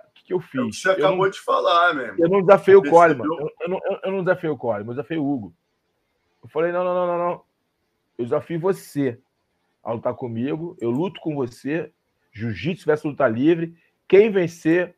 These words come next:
Speaker 1: luta com o Coleman." O Hugo, cá, tomou um susto, que ele não esperava essa parada, ele achou que eu fosse desafiar o Coleman também.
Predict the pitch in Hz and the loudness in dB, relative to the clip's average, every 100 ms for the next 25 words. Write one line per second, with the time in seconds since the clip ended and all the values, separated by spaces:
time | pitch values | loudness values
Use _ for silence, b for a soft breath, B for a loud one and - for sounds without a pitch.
0 | _ 139 147 160 156 - 113 107 98 113 | _ -10 -6 -6 -6 -4 -2 -2 -4 -6
1 | 135 160 165 _ _ - - - 165 170 | -4 -4 -6 _ _ -6 -2 -2 -2 -4
2 | 160 175 180 - 175 170 165 175 - _ | -2 -2 -4 -8 -12 -10 -8 -8 -10 _
3 | b b - 165 170 175 - 185 160 165 | b b -2 0 0 -2 0 4 6 6
4 | 165 175 170 170 147 131 - 156 156 - | 2 -2 0 2 2 -2 -4 -6 -6 -4
5 | 156 156 151 156 151 156 151 113 | -2 0 2 2 0 0 -4 -6